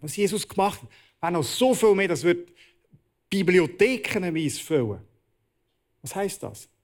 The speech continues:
Der Johannes ist wie andere auch her und hat sich ausgewählt, welche Story von Jesus bringen und welche nicht. Ja, die bringe ich, die, hm, äh, die, die bringe ich jetzt nicht, die bringe ich doch ein bisschen mehr im Zentrum.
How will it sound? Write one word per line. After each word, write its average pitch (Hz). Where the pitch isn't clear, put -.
Der 127
Johannes 156
ist 135
wie 156
andere 143
auch 156
her 175
und 170
hat 170
sich 120
ausgewählt, 196
welche 175
Story 175
von 160
Jesus 139
bringen 156
und 170
welche 160
nicht. 196
Ja, 143
die 151
bringe 160
ich, 220
die, 196
hm, 170
äh, 170
die, 156
die 135
bringe 156
ich 139
jetzt -
nicht, 196
die 190
bringe 156
ich -
doch 147
ein -
bisschen 147
mehr 151
im 131
Zentrum. 180